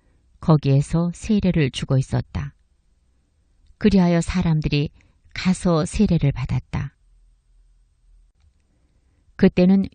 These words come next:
요한이 감옥에 갇히기 전이었다. 그런데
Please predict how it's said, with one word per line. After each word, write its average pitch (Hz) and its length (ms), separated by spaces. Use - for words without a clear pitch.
요한이 180 540
감옥에 139 520
갇히기 - 600
전이었다. 143 760
그런데 143 500